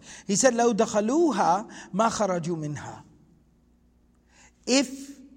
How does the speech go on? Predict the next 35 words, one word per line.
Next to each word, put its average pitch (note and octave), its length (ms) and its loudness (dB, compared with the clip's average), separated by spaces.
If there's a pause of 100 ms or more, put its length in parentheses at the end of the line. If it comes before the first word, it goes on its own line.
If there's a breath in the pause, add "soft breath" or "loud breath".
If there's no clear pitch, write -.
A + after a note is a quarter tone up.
(200)
they G3+ 220 2
would A#3+ 160 2
have G3+ 120 -2
entered G#3 440 -4
into A3+ 240 -4
the A3+ 80 -6
fire, B3+ 440 -4 (240 loud breath)
they F#3+ 180 0
never G#3+ 260 -2
would F#3+ 180 -4
have F3 180 -6
come F3+ 360 -12
out E3+ 260 -4
from C#3 280 -12
the B2+ 100 -12
fire. G2 400 -16 (260 loud breath)
Which D#3+ 220 -8
means A3 240 -6
if G#3 100 -8
they A#3 100 -4
would B3+ 140 -6
have G#3 140 -4
jumped A3 300 -4
into A#3 220 -6
the G#3 80 -6
fire G3+ 480 -2
out F#3 160 0
of F3+ 140 -2
this - 380 -4 (560 soft breath)
mistaken A3 680 0
notion G#3+ 480 -2
of F3+ 260 0
obedience F#3+ 580 -4
and F#3 140 -10
compliance, F#3 720 -8